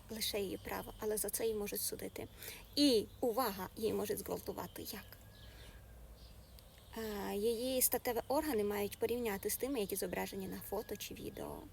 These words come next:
Тобто її візьмуть за ноги, поліцейські, е, вона буде оголена, її будуть оглядати, мацати руками, в тому числі вагінально оглядати. І навіть якщо вона буде мати спротив, кричати чи, е, отримає психотравму,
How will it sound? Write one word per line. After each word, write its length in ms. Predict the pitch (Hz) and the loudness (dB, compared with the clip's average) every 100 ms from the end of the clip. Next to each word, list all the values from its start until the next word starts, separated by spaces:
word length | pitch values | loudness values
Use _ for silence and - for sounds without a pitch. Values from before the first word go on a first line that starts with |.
| - - - - - | -14 -12 -12 -12 0
Тобто 280 | 208 - | 0 2
її 240 | 190 175 - | 0 0 -2
візьмуть 280 | - 208 185 | -4 -4 -4
за 100 | - | -4
ноги, 500 | 190 262 320 302 277 277 - - - | -2 0 0 0 -4 -6 -14 -16 -10
поліцейські, 800 | - - - 269 294 - - 240 | -8 -4 0 2 2 -2 -2 -2
е, 80 | 214 - - - - - - - - | -2 -6 -12 -10 -10 -10 -10 -10 -6
вона 200 | 185 185 180 | -4 -2 -4
буде 180 | - - | -4 -4
оголена, 560 | - 247 311 320 262 | -2 2 2 2 0
її 140 | 196 180 | -2 -4
будуть 280 | - 185 | -6 -6
оглядати, 540 | 190 190 180 185 240 196 | -6 -4 -2 -2 -2 -2
мацати 460 | 175 175 - - | -2 -2 -4 -6
руками, 400 | - - - - | -8 -6 -2 0
в 60 | 123 | -2
тому 240 | - 190 190 | -4 -6 -6
числі 340 | - - 190 190 | -4 -4 -4 -6
вагінально 600 | 180 196 226 302 311 277 | -6 -4 -2 0 0 -2
оглядати. 720 | 233 233 - 226 220 - - - - - - - | -4 -6 -2 -4 -4 -8 -8 -10 -8 -8 -8 0
І 80 | 240 | 4
навіть 240 | 254 302 | 4 6
якщо 240 | 254 - 262 | 6 6 2
вона 200 | 240 233 | 4 2
буде 220 | 202 208 | 2 2
мати 280 | 208 202 208 | 2 2 4
спротив, 480 | - 294 294 302 214 | 8 10 10 8 2
кричати 640 | - 202 - 262 277 285 | 2 0 2 4 4 2
чи, 240 | 262 - 220 | -2 0 2
е, 300 | 196 185 - - - - - - 196 175 180 175 175 165 185 | 2 2 -2 -6 -10 -10 -10 -2 0 2 2 2 0 -4 -4
отримає 520 | - 226 240 233 196 | 0 2 4 4 4
психотравму, 800 | 208 - - - 302 330 359 - | 4 4 2 4 8 8 8 4